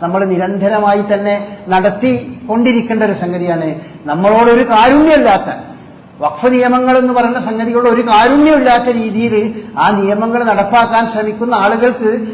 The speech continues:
നമ്മളുടെ, ഈ നമ്മളുടെ മേൽ അധികാരം നീ നൽകരുതേ, അവർക്ക് മേൽക്കൈ നീ നൽകരുതേ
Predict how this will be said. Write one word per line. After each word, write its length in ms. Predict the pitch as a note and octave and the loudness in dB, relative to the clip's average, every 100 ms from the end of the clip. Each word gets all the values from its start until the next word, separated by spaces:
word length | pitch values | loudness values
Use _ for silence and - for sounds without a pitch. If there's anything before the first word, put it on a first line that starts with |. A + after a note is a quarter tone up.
| - | -12
നമ്മളുടെ, 800 | C#3+ D3 F#3 G3 G3+ G3 F#3+ - - - | -8 -4 -2 0 0 0 -2 -8 -12 -8
ഈ 100 | D#3 | -4
നമ്മളുടെ 420 | D#3+ F3+ G#3 G#3+ | -2 0 0 2
മേൽ 280 | G#3 G3+ F#3+ | 0 2 0
അധികാരം 560 | E3 F3 G#3+ A#3 A#3 | 0 2 4 4 2
നീ 120 | A3+ | -2
നൽകരുതേ, 560 | G#3 F3+ E3+ G#3 A3+ A3 | -2 -2 0 0 2 2
അവർക്ക് 340 | F#3 E3+ G#3 | 2 0 -2
മേൽക്കൈ 560 | A3+ F#3 G3 G#3 C4 C4 | -2 -2 -2 0 2 2
നീ 160 | A#3 A3 | 2 -2
നൽകരുതേ 720 | G3 F#3 G#3 A3+ A#3 G#3 - | -2 0 0 2 0 0 -4